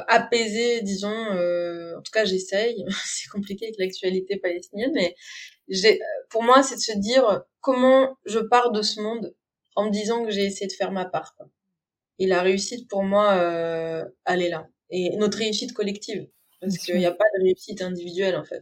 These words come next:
Speaker 1: Enfin, tu vois, c'est, euh, il y a pas, ce modèle-là, il, il est voué à l'échec. Enfin,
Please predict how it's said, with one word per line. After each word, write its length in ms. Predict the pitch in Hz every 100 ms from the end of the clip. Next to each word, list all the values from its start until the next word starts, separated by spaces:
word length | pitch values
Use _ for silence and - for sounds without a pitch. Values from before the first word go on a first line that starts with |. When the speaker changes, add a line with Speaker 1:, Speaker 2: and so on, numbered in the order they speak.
| -
Speaker 1:
Enfin, 160 | 165
tu 140 | - 185
vois, 100 | 180
c'est, 380 | 180 170 160 156
euh, 160 | 151 - - - - -
il 40 | 175
y 20 |
a 60 | 180
pas, 180 | 202 -
ce 160 | - 196
modèle-là, 480 | 190 190 196 214
il, 480 | 196 170 160 156 143 _
il 160 | 165 165
est 40 |
voué 180 | 165 175
à 80 | 170
l'échec. 340 | 180 190 190 -
Enfin, 240 | - -